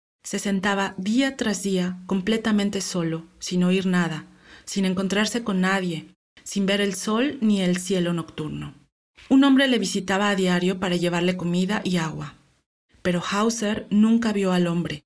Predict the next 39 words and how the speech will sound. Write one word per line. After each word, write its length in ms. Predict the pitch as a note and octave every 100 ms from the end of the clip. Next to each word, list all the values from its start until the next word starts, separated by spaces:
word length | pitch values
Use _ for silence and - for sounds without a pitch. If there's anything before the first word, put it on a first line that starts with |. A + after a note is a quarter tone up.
| _ _ -
el 180 | F3+
cual 200 | F#3 G3+
solo 280 | G3 A3+ G#3+
iba 280 | G3+ A3+ B3
cuando 240 | A#3 F#3+
estaba 300 | E3+ E3+ E3
oscuro. 480 | D#3+ - D#3+ D3+ C#3+ - _ _ _ _ _ _ -
Los 180 | A3+
únicos 300 | C4+ D4+ D#4
compañeros 560 | - G#3+ G3 G3 G3+ A3
de 100 | G3
Caspar 520 | F3+ E3+ - F#3+ F#3 - _ -
eran 200 | G#3 G#3+
caballos 480 | G#3+ F#3+ G3 A3+ A#3
de 80 |
madera 520 | G3 F3+ F3+ D#3+ E3+ -
con 120 | F#3+
los 140 | F#3 F3+
que 100 | F#3+
jugaba 420 | F#3 F#3+ G#3 G#3
durante 340 | G3 F#3 F3+
todo 320 | F3+ G3 F#3+ F3+
el 100 | E3
día. 300 | D#3 D3 - - _ _ _ _ _ _
Cuando 260 | G#3 G#3+
tenía 320 | G#3+ A3+ A#3+ C4
demasiada 500 | B3+ A3+ A3 G#3+ G#3
sed, 280 | G#3 A3+ - -
se 200 | - F3+
dormía. 540 | F3 F3+ E3 D3+ - - _ _ _ _ _ -
Más 220 | F#3 F#3
tarde, 440 | G#3 G#3 G3+ C4 - - _ _ _ _
al 160 | - G3+
escribir 360 | G3+ G#3+ A3 A#3
sobre 300 | D4 C4+ A3+
su 140 | G3
vida, 400 | G3 G3 F#3 F#3
Caspar 420 | G3+ F#3 F#3+ F3+
dijo: 400 | F3 F3 - C#3